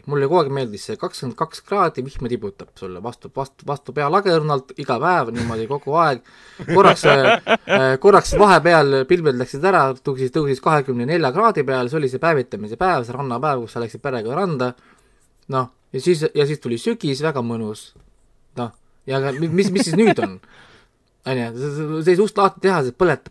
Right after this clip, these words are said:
kõrvetab, noh, see, see muru pole lahti, see muru on traati ennast ära kuivanud, on ju.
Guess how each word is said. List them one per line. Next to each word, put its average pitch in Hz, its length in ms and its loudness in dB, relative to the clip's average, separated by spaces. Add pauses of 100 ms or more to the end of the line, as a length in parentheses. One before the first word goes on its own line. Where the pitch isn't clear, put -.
kõrvetab, 143 560 -6
noh, 104 80 -10
see, 135 80 -8
see 147 80 -4
muru 185 160 4
pole 139 80 0
lahti, 156 220 -4
see 131 100 -4
muru 170 160 2
on 123 160 0
traati 147 400 -2
ennast 107 160 -10
ära 151 160 -4
kuivanud, 104 480 -4
on 98 160 -12
ju. 92 40 -18